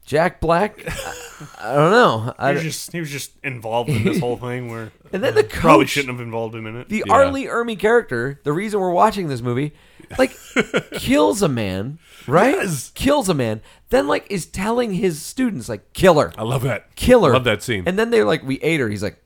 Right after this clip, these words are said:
Speaker 1: "Perfect crime."
Speaker 2: <laughs>
Speaker 1: Then, like, at the end,
Speaker 2: Realizes they haven't
Speaker 1: marries
Speaker 2: done
Speaker 1: Jack
Speaker 2: it.
Speaker 1: Black, and, like, this character is dancing and, like, you know, singing along with Neil Diamond
Speaker 3: Yeah.
Speaker 1: at the
Speaker 3: Well,
Speaker 1: end.
Speaker 3: not to mention they broke him out of prison, so, like, it's, is he not going back to prison?
Speaker 2: That's right.
Speaker 1: Yeah.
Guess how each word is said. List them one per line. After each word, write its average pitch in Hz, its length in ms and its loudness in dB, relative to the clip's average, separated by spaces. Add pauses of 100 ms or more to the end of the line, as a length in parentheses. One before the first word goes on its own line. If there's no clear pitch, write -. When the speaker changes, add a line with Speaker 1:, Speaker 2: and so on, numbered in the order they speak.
(140)
Speaker 1:
"Perfect 139 380 -2
crime." 104 340 0 (260)
Speaker 2:
<laughs> 160 60 -12 (520)
Speaker 1:
Then, 294 160 8
like, 349 240 -2
at - 180 0
the - 180 -6 (100)
end, 226 480 -6 (140)
Speaker 2:
Realizes 113 560 -4
they 196 80 2
haven't - 180 2
Speaker 1:
marries 220 160 -2
Speaker 2:
done 123 100 -2
Speaker 1:
Jack 208 200 4
Speaker 2:
it. - 80 -20
Speaker 1:
Black, 254 360 0
and, 220 120 0
like, 220 240 -2 (160)
this 302 220 -4
character 269 420 -2
is 180 100 -4
dancing 190 580 0
and, 175 120 -6
like, 156 240 -4
you 170 160 -8
know, 160 80 -2
singing 208 400 -6
along 190 260 2
with 185 180 -4
Neil 202 220 -2
Diamond 185 380 0
Speaker 3:
Yeah. 170 80 -4
Speaker 1:
at 110 40 -14
the - 120 -8
Speaker 3:
Well, 262 100 0
Speaker 1:
end. - 80 0
Speaker 3:
not 220 160 2
to 208 60 0
mention 185 260 -2
they 151 100 0
broke 143 360 0
him 143 100 -2
out 131 140 -2
of 120 100 -10
prison, 143 400 -8
so, 131 160 -8
like, 123 200 -4 (100)
it's, 123 260 -14
is 135 160 -14
he 170 80 -4
not 247 160 -6
going 247 240 -6
back 185 260 -6
to - 60 -20
prison? 226 300 -10
Speaker 2:
That's 269 120 -10
right. 156 240 -6
Speaker 1:
Yeah. 208 260 -8